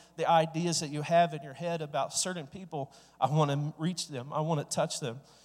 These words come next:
And I believe that in every one of our lives, there's people around us that we could share the gospel with, share God's love, share an example with that maybe that we don't. And I want us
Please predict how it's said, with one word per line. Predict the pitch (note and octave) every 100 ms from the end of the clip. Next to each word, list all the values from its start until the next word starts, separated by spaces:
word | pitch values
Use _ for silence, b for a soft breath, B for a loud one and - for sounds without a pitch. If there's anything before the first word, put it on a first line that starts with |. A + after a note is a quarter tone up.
| B
And | E3
I | D#3
believe | D#3+ E3+ F#3
that | D#3+ D3+
in | D#3+
every | D#3+ F3 E3
one | F3 F3
of | D3
our | C#3
lives, | C#3+ C#3+ C#3+ C#3 - B B B B
there's | D#3 C#3 -
people | F#3+ F3+ D3+
around | C#3 D#3+ E3+ D#3
us | C3 -
that | C#3+
we | D3
could | - C#3+
share | - D#3+ D#3 C3+ - B B B B
the | -
gospel | D3 D3+ D#3+ D3+ D#3 C3
with, | A#2 A#2+ - _
share | - - E3+ D#3+
God's | D3 D#3+ D#3+ D3
love, | D3+ E3+ B2+ B2 - _ _ _ _
share | - A3 G3
an |
example | D#3+ C#3+ D#3+ F3 F3+ F3
with | D3+ D3
that | -
maybe | D3 E3+ D#3
that | C#3+
we | C3+ C3
don't. | B2+ C3 B2+ - - _ b b b b -
And | A#2+
I |
want | D3 D3
us | C#3 C3+ -